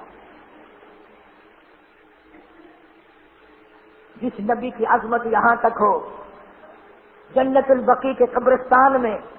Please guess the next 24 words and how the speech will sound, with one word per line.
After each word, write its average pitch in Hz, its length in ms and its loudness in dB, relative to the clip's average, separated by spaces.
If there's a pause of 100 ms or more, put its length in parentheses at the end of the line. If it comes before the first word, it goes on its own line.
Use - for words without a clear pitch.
(540)
الحمدللہ 247 800 4
جانے 240 260 4
کا 240 120 2
اتفاق 220 500 2
ہوا، 220 200 6
بارہا، 214 720 4 (3500)
ہزاروں 240 340 6
لاکھیں 247 400 4
قبریں 240 340 6
ہیں، 196 220 -2 (1800)
سرکار 247 340 4
مدینہ 247 400 2 (100)
صلی 240 140 4
اللہ - 20 2
علیہ 226 140 0
وسلم 247 260 2
کے 233 140 -4
دس 254 320 2
ہزار 196 360 4 (100)
جرنیل 294 440 6
وہاں 269 320 4
سوئے 220 220 2
ہوئے 185 260 -6
ہیں، 170 120 -12